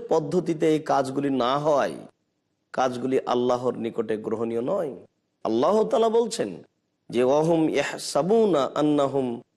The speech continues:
ইহসিনুনা সুনআ", তারা মনে করছে যে তারা ভালো আমল করছে। অত্র আয়াত দ্বারা প্রমাণিত হয় যে মানুষ কিছু আমল করছে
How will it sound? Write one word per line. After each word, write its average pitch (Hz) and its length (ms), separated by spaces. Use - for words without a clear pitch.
ইহসিনুনা 175 880
সুনআ", 160 580
তারা 135 180
মনে 123 240
করছে 139 600
যে 127 120
তারা 127 220
ভালো 113 500
আমল 101 260
করছে। - 380
অত্র 202 340
আয়াত 202 320
দ্বারা 185 240
প্রমাণিত 185 520
হয় 147 340
যে 127 300
মানুষ 180 420
কিছু 214 260
আমল 170 400
করছে - 800